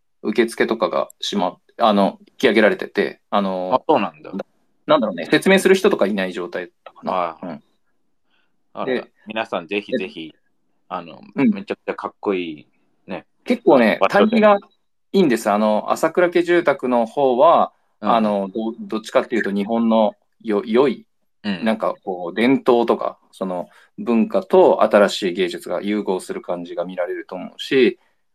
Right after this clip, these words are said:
Speaker 1: あの、
Speaker 2: おー、いいね。
Speaker 1: で、デジタルガレージのね、
Speaker 2: うん。
Speaker 1: あの、渋谷デジタルガレージの方は、あの、最新のエーアイアートとか、
Speaker 2: うんうんうん。
Speaker 1: 日本の、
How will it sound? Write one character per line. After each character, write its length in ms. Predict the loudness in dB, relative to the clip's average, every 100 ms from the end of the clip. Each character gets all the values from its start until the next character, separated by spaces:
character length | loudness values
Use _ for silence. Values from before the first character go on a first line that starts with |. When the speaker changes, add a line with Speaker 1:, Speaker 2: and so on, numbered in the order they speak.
| -2
Speaker 1:
あ 120 | 0
の、 260 | 2 0 -2
Speaker 2:
お 20 |
ー、 20 |
い 20 |
い 100 | -6 _ _
ね。 120 | -12 -2
Speaker 1:
で、 180 | -2 -2 _ _ _ -4
デ 120 | -4
ジ 100 | 0
タ 80 | 2
ル 100 | 4
ガ 120 | 6
レ 120 | 4
ー 40 | 2
ジ 140 | -2
の 320 | -6 -6 -8 _ _
ね、 140 | -6 -4
Speaker 2:
う 40 |
ん。 120 | -4 -10 -6
Speaker 1:
あ 140 | -4
の、 60 | -4 -8 -20 _ _ _ _ _ _
渋 220 | -8 0
谷 100 | 0
デ 80 | 0
ジ 100 | -2
タ 100 | -2
ル 80 | 0
ガ 100 | 0
レ 80 | 0
ー 20 |
ジ 100 | 0
の 80 | -2
方 200 | -2 2
は、 280 | 4 4 0 _ _ _
あ 140 | -4 -2
の、 380 | -2 -4 -6 -10 -12
最 240 | -2 0 0
新 260 | -2 -2
の 140 | 2 2
エ 120 | 4
ー 40 | 4
ア 40 |
イ 80 | 4
ア 80 | 2
ー 40 |
ト 100 | 2
と 120 | -12
か、 360 | -2 0 0 -4 -6
Speaker 2:
う 60 |
ん 40 | -4
う 20 |
ん 40 |
う 120 | -4 -12 -12 -16
ん。 100 | -18 _ _ -6
Speaker 1:
日 100 | 0
本 240 | 2 2
の、 280 | 2 0 -4